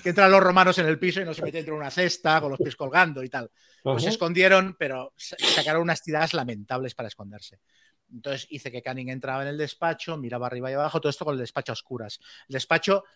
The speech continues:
Speaker 1: tiene un ventanal enorme que da a la ciudad de Nueva York.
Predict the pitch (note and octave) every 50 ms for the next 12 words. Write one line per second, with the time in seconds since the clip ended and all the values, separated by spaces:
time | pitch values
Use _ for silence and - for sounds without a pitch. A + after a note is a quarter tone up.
0 | _ _ _ _ _ - D3 D3 D#3+ D#3 D3 D#3 D#3 D3+ - D3 D3 D#3 D3+ D3
1 | D3 D3+ D#3 D#3+ D#3 D#3+ E3+ G3 G3+ D3 - C#3 A#2 A#2+ B2 C3 C3+ C#3+ - -
2 | _ _ _ _ _ - - - - A#2 G#2+ - - B2+ B2+ B2+ C3 C3 C3 C3
3 | B2+ B2+ C#3 D3+ E3 F3+ F3+ _ _